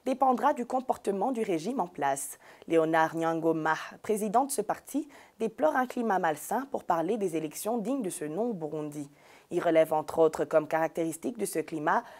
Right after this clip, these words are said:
l'insécurité, l'intolérance politique et les assassinats ciblés.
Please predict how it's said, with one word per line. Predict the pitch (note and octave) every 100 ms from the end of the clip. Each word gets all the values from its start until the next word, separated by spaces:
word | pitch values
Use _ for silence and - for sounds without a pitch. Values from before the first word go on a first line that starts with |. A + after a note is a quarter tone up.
| - -
l'insécurité, | - C4 A#3 G#3+ F3 E3 - D3 -
l'intolérance | - F3 F3 E3 D#3 D#3
politique | - D#3 C#3+ - C4 - - - - -
et | -
les | B3+ A#3+
assassinats | C#4 C#4 C4 A#3+ A#3 C4+
ciblés. | - F3+ D#3 C#3+